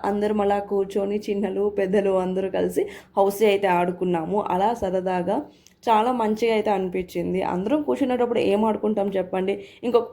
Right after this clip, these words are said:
పక్క చిన్నపిల్లలు అందరూ పక్కకి వెళ్ళి అయితే ఆడుకుంటున్నారు. మిగతా వాళ్ళందరం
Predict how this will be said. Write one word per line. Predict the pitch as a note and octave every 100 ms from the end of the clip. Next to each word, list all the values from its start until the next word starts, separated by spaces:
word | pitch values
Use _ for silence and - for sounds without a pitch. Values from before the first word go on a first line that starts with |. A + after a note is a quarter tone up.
| A3+
పక్క | A3+ B3
చిన్నపిల్లలు | A3 G#3+ G#3+ G#3+ G#3
అందరూ | G#3 G#3+ C4
పక్కకి | A3 G3+ G3+ G3+
వెళ్ళి | G3
అయితే | F#3+ G3+
ఆడుకుంటున్నారు. | F#3 F#3+ F#3+ F#3 G3+ F3 A3+ G#4 - - C4
మిగతా | C4 C4 B3
వాళ్ళందరం | A#3 A#3 A3+ A#3